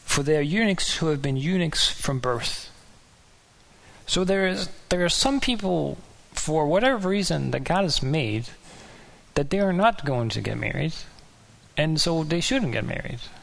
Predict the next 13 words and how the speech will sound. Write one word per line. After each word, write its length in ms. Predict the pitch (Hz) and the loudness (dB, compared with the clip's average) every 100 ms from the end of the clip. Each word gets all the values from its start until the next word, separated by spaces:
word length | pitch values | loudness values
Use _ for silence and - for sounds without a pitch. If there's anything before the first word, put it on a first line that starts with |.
| - - - - - - | -20 -20 -20 -20 -12 -2
So 140 | 170 | 0
it's 140 | 175 | 0
a 60 | 180 | 0
good 200 | 165 247 | 0 -2
thing 260 | - 208 180 | 0 0 0
to 120 | - | -2
consider, 640 | - 156 - 240 143 151 - - - | -2 0 0 0 0 -2 -6 -12 -4
am 220 | 147 185 | 0 2
I 120 | 180 160 | 2 2
one 240 | 151 143 | 2 2
of 80 | 131 | 2
those 180 | 120 - | 0 -2
people? 380 | 170 - 110 | -4 -4 -6